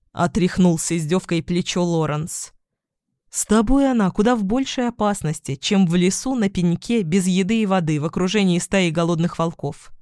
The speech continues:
Так что лети к королю и подавай на развод". Я был зол. Невероятно зол. От злости я почувствовал, как из спины резко вырастают крылья.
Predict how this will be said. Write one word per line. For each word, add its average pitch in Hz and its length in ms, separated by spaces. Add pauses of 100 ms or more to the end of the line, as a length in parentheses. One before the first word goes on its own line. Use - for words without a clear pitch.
(360)
Так 226 240
что - 260
лети 240 360
к - 180
королю 202 480
и - 160
подавай 285 580
на 262 140
развод". 196 640 (920)
Я 175 480
был 185 320
зол. 151 420 (600)
Невероятно 196 1160
зол. 147 400 (640)
От 170 240
злости 196 600
я 143 260
почувствовал, 208 680
как 208 220
из 202 120
спины 208 540
резко 214 380
вырастают 196 580
крылья. 156 680